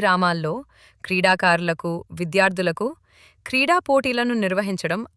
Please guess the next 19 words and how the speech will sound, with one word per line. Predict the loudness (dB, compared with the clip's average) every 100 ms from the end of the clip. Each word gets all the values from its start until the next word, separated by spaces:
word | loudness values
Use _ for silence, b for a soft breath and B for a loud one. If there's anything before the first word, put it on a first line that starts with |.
| -2
అభినందనీయమని | 0 -2 -2 -2 -2 -2 -4 -6 -8 b b b b _ -2
ఎస్ఐ | 0 0 0 0
శేఖర్ | -2 -2 -2 -2
రెడ్డిని | 0 -2 -4 -2
అభినందించారు. | -2 -2 -2 -2 -4 -6 -8 -14 _ _ _ _ _ _ -8
ఫ్రెండ్లీ | 2 2 2 0 4
వాలీబాల్ | 4 4 2 0 0
పోటీలలో | -4 -2 -2 0 0 -2 -8 b b b
ప్రతిభ | 0 2 0 2
కనబరిచిన | 2 2 0 0 -4 -4
టీంలకు | -4 0 -2 -2 -8 -2
బహుమతులు | -2 0 -2 0 0
అందజేశారు. | -2 -2 -4 -4 -8 -8 _ _ b b b b b
ఈ | -8 2
కార్యక్రమంలో | 2 2 0 0 0 -2 -4 -8 b b b -6
హుజూరాబాద్ | -4 0 0 2 2 2 0
డివిజన్ | -2 -2 -4 -2
ఏసీపీ | -4 -2 -6 -6 -8 -10 -8
వి | -4